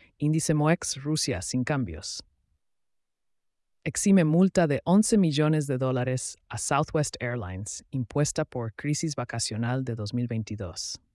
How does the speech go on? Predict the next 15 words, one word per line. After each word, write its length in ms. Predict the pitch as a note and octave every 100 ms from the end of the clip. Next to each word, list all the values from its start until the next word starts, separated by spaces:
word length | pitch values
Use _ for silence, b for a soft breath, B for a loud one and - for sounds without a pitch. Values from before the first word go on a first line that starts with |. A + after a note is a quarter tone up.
| _ _ _ _ _ _
Investigadores 800 | E3 E3+ - F3 E3 G3+ A#3 F3+
de 80 | E3+
India 340 | F#3 G3+ F#3+
y 80 | D#3
Estados 320 | D#3+ D3+ -
Unidos 320 | D#3+ F3 E3+
se 200 | - D3+
reunirán 440 | C#3+ C#3+ C#3+ D#3 F3
la 80 |
próxima 460 | D#3 E3 D#3+ E3+ D#3
semana 360 | - C#3 E3 D#3
sobre 300 | - C3 B2+
accidente 600 | - C#3 C#3 D#3+ E3 C#3+
de 180 | A#2+
Air 180 | B2+ C3